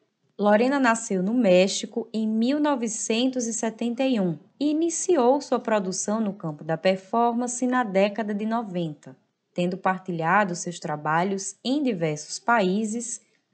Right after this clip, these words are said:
a artista tem utilizado o espaço de seus trabalhos e projetos para dar voz às mulheres e às corpas não normativas, e tem colaborado também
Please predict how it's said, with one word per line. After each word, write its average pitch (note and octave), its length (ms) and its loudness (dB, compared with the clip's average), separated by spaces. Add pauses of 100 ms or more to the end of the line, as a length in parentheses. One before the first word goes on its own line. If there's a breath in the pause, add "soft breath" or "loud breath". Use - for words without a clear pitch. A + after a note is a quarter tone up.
(180)
a F3+ 80 6
artista G#3+ 500 0
tem A#3 180 -4
utilizado G#3 960 0
o G3 140 2
espaço G#3+ 720 2
de F#3 100 -4
seus E3+ 260 -8
trabalhos D3+ 680 -2
e E3+ 40 -6
projetos F#3 840 -4 (120)
para F#3+ 320 4
dar F#3 240 2
voz G3 460 2
às F3 140 -4
mulheres F3 720 0
e F3+ 80 0
às E3+ 200 -2
corpas G3+ 500 -2
não G3+ 220 -4
normativas, A3 1040 -4 (360 soft breath)
e F#4+ 140 -2
tem C4 240 -2
colaborado F3 640 0
também D#3 580 -6